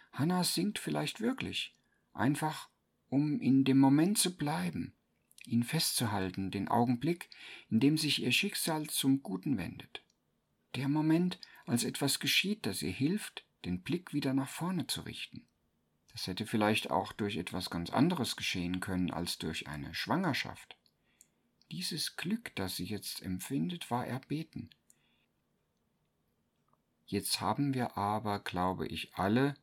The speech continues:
schon einmal die Erfahrung gemacht, dass sich nicht immer erfüllt, was wir im Gebet vor Gott bringen. Das hätte auch Hannah passieren können, und ich weiß nicht, wie die Geschichte dann weitergegangen wäre. Aber wissen Sie, ich glaube,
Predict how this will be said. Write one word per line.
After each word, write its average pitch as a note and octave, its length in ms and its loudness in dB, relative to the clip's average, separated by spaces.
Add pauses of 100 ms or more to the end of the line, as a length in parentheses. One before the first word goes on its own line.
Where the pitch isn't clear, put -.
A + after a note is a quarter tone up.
schon G#2 220 -4
einmal G#2+ 340 0
die F#2+ 80 0
Erfahrung A2+ 580 0
gemacht, A2+ 500 0 (580)
dass G#2+ 200 -4
sich A#2 180 -4
nicht A2+ 280 2
immer D3+ 300 2
erfüllt, G2+ 540 -2
was G2 240 -4
wir G2+ 100 0
im G2 160 -4
Gebet F#2+ 400 -2
vor - 280 -6
Gott G3+ 180 -4 (120)
bringen. C#3+ 520 -4 (1800)
Das - 180 -8
hätte G2+ 180 0
auch - 160 -2
Hannah C3+ 220 4
passieren E2 500 -4
können, E2 340 -4 (340)
und G#2 80 -2
ich - 160 0
weiß A#2 260 6
nicht, D#3 240 4
wie C3+ 80 4
die B2+ 120 2
Geschichte B2 460 0
dann A#2 260 4
weitergegangen E2+ 760 -2
wäre. D#2 340 -10 (600)
Aber F#2 240 -2
wissen C3+ 220 4
Sie, D3 240 -2
ich - 220 -4
glaube, B2 500 2